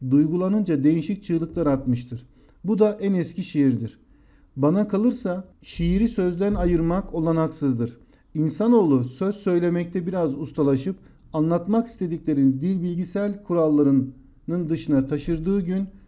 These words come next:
başlamıştır şiir diyor. Arkadaşlar parçayı şöyle bir değerlendirdiğimizde bakın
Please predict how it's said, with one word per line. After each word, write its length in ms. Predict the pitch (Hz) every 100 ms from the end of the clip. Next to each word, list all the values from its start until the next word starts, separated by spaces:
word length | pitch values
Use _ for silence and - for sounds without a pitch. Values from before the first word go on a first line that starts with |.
| -
başlamıştır 720 | 139 160 160 175 175 165 170 160
şiir 400 | - 147 135 117
diyor. 260 | 110 101 - - _ - - _ -
Arkadaşlar 680 | 160 220 220 220 202 135 120 - -
parçayı 480 | 160 170 170 196 196
şöyle 320 | 226 214 175
bir 180 | 156 143
değerlendirdiğimizde 1200 | 147 143 139 135 135 131 127 131 127 120 151 185 - - - -
bakın 360 | 185 165 120